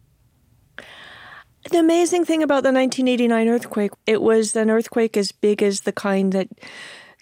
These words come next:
killed thousands of people in places like Turkey and Mexico City and things like that.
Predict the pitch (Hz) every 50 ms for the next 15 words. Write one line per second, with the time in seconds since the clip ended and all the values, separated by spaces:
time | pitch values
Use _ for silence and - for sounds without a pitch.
0 | _ _ - - - 226 220 208 208 202 202 202 - - - 202 202 202 202 202
1 | 202 196 202 190 - - 190 180 - - 175 175 170 170 165 165 170 - - 175
2 | 170 - 180 165 175 165 160 - - 175 170 170 - 180 170 165 160 160 160 -
3 | - - - - - 170 165 - - - 175 170 175 170 165 165 165 165 165 -
4 | 175 170 170 - 170 170 - 170 170 180